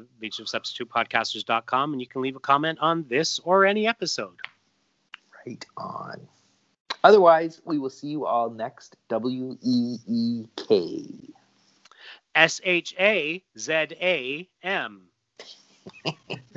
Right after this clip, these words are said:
Speaker 3: O A N T S J E N.
Speaker 2: Why, I think that is, oh, shoot, I was gonna say Farsi, <laughs> but it's not Farsi, it's Falusi or Figardo or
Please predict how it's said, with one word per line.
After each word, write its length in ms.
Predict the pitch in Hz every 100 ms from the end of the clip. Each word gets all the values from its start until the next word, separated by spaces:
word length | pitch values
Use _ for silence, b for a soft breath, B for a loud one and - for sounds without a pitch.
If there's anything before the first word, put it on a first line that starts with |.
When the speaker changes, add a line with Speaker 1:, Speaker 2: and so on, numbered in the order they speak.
| - _ - _ _ _ b b _ _ _ _
Speaker 3:
O 240 | 147 196
A 200 | 196 196
N 240 | 180 196 196
T 500 | - 254 156 185 180 _ _ _ _ _ -
S 240 | 202 -
J 460 | - 147 127 123 117
E 220 | 139 131 104
N. 240 | 90 87 _ _ _ _ _ - B B B B B B _
Speaker 2:
Why, 240 | 196 190 190
I 180 | 180 220
think 380 | - 135 107
that 240 | - 110 117
is, 460 | 143 151 147 - - _ _ _ _ _ _ _ _
oh, 40 | - -
shoot, 440 | - - 107 104 - 101
I 40 |
was 120 | 104
gonna 160 | - 101
say 120 | - - -
Farsi, 380 | 110 226 -
<laughs> 60 | 87
but 120 | 110
it's 220 | 110 113
not 260 | 135 151 -
Farsi, 580 | 147 127 - - 139 110
it's 180 | 110 -
Falusi 760 | - 120 127 156 156 107 95
or 140 | 78 - _ _ _ _ _ _ _ _ _ _
Figardo 540 | 113 98 120 123 101 98
or 420 | 87 85 82